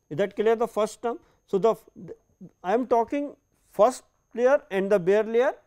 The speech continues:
and then for subsequent now we have to talk in terms of first, second, third, or if I talk for second layer, I will talk first and third, like that. So, for every ith layer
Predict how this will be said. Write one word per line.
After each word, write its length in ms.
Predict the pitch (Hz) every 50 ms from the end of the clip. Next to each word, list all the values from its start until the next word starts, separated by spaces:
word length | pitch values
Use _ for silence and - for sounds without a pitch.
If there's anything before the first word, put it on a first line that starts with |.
| _ _ _ _ _ _ _ _ _
and 220 | - 196 202 180 160
then 180 | 240 294 349
for 220 | - - 240 247 247
subsequent 720 | - - 196 180 - - 294 294 262 359 330 330 339 359 339
now 200 | 233 220 220 220
we 160 | 208 214 208
have 260 | 202 190 190 170 -
to 160 | 240 247 269 - _ _ _ _ _ -
talk 320 | - 175 202 220 254 _ - -
in 160 | 180 180 160
terms 260 | 190 185 180 165 -
of 200 | 220 240 254 - _ _ _ _ _ _ _ _
first, 500 | _ - 208 247 285 277 - - - -
second, 460 | - 175 165 160 - 196 190 190 185 - _
third, 340 | - 143 151 180 240 330 - - _ -
or 340 | 151 160 180 233 294 403 - _ _ _ _ _ _ _ _ -
if 160 | - 156 214
I 80 | 202 202
talk 340 | 202 - 208 208 202 -
for 220 | - 202 196 190 175
second 420 | - - 170 156 - 240 254 254
layer, 180 | 254 262 277 302 -
I 120 | 180 175
will 100 | 175 170
talk 320 | - - 165 170 165 - _
first 420 | - - 180 233 302 302 - _ _ -
and 240 | 160 175 180 190 - _ _ _ _ _ _ _ _ _ -
third, 220 | - - - - _ _ _ _ _ _ _ _ _ _ _ _ _
like 200 | 131 131 131 113
that. 160 | 101 104 - _ _ _ _ _ _ _ _ _ _
So, 80 | - 165
for 260 | - 214 240 269 277 - _ _ _ _ _ -
every 300 | 170 180 185 208 294 381
ith 460 | 302 - 208 208 226 226 220 220 -
layer 340 | 170 156 143 131 131 196